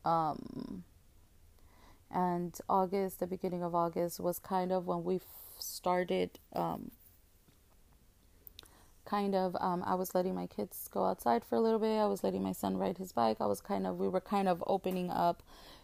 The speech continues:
you know, um, everything. This is when already when, um, I believe the state was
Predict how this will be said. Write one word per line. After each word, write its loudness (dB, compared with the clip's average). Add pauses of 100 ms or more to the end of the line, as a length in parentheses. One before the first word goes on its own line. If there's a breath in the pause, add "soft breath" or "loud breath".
(140)
you 2
know, 2
um, 0
everything. 2
This 0
is -2
when 2
already 2
when, -2 (100)
um, 0
I 0
believe 0
the -2
state -2
was -2